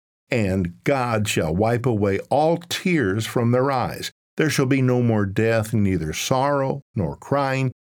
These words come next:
neither shall there be any more pain, for the former things are passed away.'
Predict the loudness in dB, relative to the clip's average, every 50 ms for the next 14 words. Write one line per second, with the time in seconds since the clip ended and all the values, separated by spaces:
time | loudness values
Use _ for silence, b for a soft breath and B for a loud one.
0 | _ _ 0 0 2 2 2 2 2 2 2 2 4 4 4 2 4 2 0 0
1 | 0 0 2 2 2 2 2 2 2 0 -2 -2 -2 -2 0 0 -4 -8 -12 -16
2 | -18 B B B B B 0 2 2 2 0 0 0 2 2 4 4 2 2 2
3 | 0 0 0 2 0 0 0 -2 -2 -2 -2 -2 -2 0 -2 -4 -6 -6 -4 -4
4 | -2 -2 -4 -4 -6 -12 -16